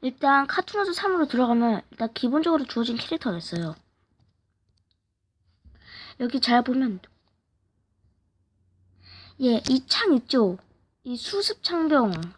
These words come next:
얘를 일단 일-, 어, 기본적으로 주고, 수습 창병, 얘를 주고, 일단은 수습 창구만 알아요, 전. 수습 창구만 지-, 일단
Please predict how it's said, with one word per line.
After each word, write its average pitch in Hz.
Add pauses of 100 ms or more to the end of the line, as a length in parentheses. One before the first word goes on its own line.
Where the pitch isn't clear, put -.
(140)
얘를 330
일단 254
일-, 233 (220)
어, 208
기본적으로 226
주고, 196 (1800)
수습 359
창병, 214
얘를 254
주고, 220 (4000)
일단은 254 (240)
수습 403
창구만 330
알아요, 180
전. 165
수습 -
창구만 269
지-, -
일단 208